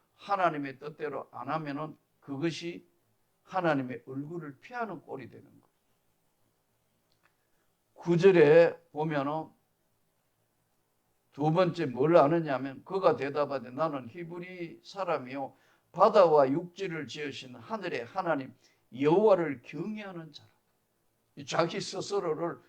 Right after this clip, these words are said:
여호와를 경외하는 자라고 이야기해요. 그런데 왜 요나가 배 밑에 있다가 이제 끌려 나와가지고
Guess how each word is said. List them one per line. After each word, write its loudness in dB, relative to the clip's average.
여호와를 4
경외하는 -6
자라고 -12
이야기해요. -14
그런데 2
왜 0
요나가 4
배 -6
밑에 -10
있다가 -10
이제 -14
끌려 -6
나와가지고 -8